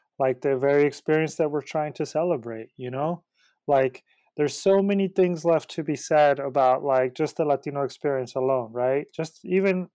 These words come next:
even, like, the Mexican American experience, there's so many things to unravel in that, in that universe that, like, you know, if we're, we're always, like, careful not to offend or to take care of people's feelings, like, we're never gonna get there. And,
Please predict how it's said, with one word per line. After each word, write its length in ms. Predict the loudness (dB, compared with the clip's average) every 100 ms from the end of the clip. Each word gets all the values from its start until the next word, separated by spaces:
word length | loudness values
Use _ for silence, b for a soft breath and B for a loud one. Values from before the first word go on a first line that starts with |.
| -2
even, 380 | 2 4 4 4
like, 220 | 2 2
the 100 | -2
Mexican 480 | 0 -4 -4 -10 -6
American 400 | -2 -2 -2 -8
experience, 360 | -10 -8 -6
there's 200 | -6 -8
so 280 | -2 0 2
many 300 | 0 -2 -2
things 380 | -2 -2 -4 -12 b b b -12
to 220 | -4 -4 0
unravel 720 | -2 0 4 4 4 0 -2 -8 _ _ -10
in 220 | -8 -2
that, 200 | -2 -2
in 260 | -6 -4
that 260 | 2 2 2 -2
universe 680 | -4 -2 -2 -2 -4 -8 -18 b b b
that, 180 | -8 -2
like, 360 | 2 2 0 -8 b b _
you 120 | -2
know, 140 | 0 0
if 140 | 2
we're, 300 | 2 2 2
we're 220 | 0 4
always, 360 | 6 4 2 0
like, 160 | -2 0
careful 400 | -4 -4 -4 -2
not 220 | -2 -2
to 160 | -4 -6
offend 500 | -2 2 2 2 -2
or 160 | -6 -6
to 120 | -10
take 240 | -8 -8 -6
care 160 | -4
of 80 | -6
people's 320 | -8 -10 -10
feelings, 480 | -2 2 2 0 -2
like, 220 | -2 0
we're 80 | 0
never 260 | 0 0 0
gonna 200 | -2 -2
get 240 | -2 0
there. 300 | 0 0 -2 -4
And, 260 | -4 -4